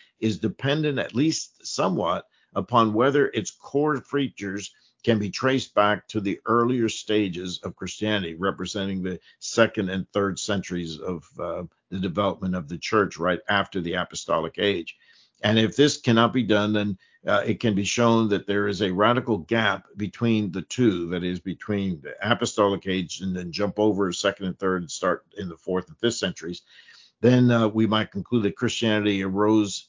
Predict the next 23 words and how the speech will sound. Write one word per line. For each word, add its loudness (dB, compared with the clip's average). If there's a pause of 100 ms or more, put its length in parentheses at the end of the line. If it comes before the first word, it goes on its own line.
(120)
uh, -2
to -8
dominance, 0
n-, -2 (140)
uh, -2
is -6
not 4
the -8
real 2
Christianity -2
at -2
all. 2
Rather, 4 (240)
it's -6
just 0
a -2
man-made 4
construction 0
born 0
of -10
political -2
or, -12
uh, -12